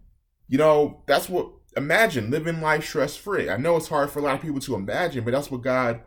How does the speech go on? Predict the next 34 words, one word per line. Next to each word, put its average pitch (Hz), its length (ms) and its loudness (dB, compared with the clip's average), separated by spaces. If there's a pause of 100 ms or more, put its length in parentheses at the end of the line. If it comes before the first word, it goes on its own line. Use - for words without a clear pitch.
(260)
wants 160 380 -2
us 90 520 -6
to 131 360 -2
experience. 123 920 -6 (420)
That's - 160 0
the 185 140 -6
kind 160 420 2
of 123 200 -2
life 143 280 -2
that 120 220 -4
God 123 400 0
lives. - 460 -12 (840)
You 143 80 -4
know, 151 200 4
God 143 480 2
the - 80 0
Father 156 480 2
is 123 120 -4
always 143 400 0
at 139 240 -2
rest. - 560 -6 (420)
He 180 220 -2
just 185 180 2
worked 170 280 2
for 170 100 -6
those 151 260 2
six 170 280 -2
days 147 760 0 (140)
when 151 120 0
he 156 60 0
was 151 140 -2
creating 165 340 0
the 151 80 0
world, 131 560 2